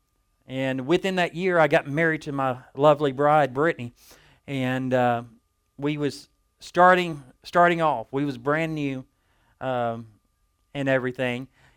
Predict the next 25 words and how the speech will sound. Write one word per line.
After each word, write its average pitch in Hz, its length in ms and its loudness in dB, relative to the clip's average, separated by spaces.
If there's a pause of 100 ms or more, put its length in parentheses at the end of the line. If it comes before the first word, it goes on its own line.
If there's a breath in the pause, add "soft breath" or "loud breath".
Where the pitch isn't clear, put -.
in 139 220 -6
marriage, 120 400 -4
and 123 120 -10
so 113 420 -6 (280)
we 131 220 -6
had 139 280 0
our 135 280 0 (260)
beginning, 139 480 -6 (260)
uh, 123 300 -6
marriage 135 560 -2
fun, 131 360 -2 (600)
as 123 300 -4
you 120 100 -12
can 117 220 -12
pretty 127 240 -8
much 113 240 -8 (340)
say, 120 300 -2
two 135 320 -4
people 135 280 -4
trying 127 220 -8
to 123 80 -6
live 120 240 -4
together 120 400 -4 (640)
that - 160 -16
never 117 320 -10